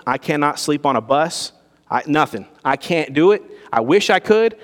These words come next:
You buy, I'll buy one of those pillows that stabilizes your head, and I just, I can't do it. Jesus is asleep, probably constantly bouncing, and people are screaming,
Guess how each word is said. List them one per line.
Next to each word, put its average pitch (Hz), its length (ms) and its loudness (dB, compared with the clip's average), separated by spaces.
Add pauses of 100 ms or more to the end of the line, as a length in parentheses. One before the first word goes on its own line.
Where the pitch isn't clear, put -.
(240)
You 131 80 -12
buy, 147 300 2
I'll 156 120 4
buy 165 200 2
one 175 180 2
of 165 40 -4
those 165 140 2
pillows 165 440 0
that - 260 -2 (360)
stabilizes 196 760 2
your 175 100 -2
head, 131 300 -2
and 135 140 -2
I 135 80 0
just, 139 280 -6
I 127 80 2
can't 143 300 -4
do 113 160 0
it. 101 120 -8 (920)
Jesus 135 600 0 (100)
is 135 160 0
asleep, 131 500 -2 (400)
probably 139 640 -2 (720)
constantly 143 760 -2 (160)
bouncing, 151 520 -2 (160)
and 147 100 -6
people 180 260 0
are 135 80 2
screaming, 214 580 0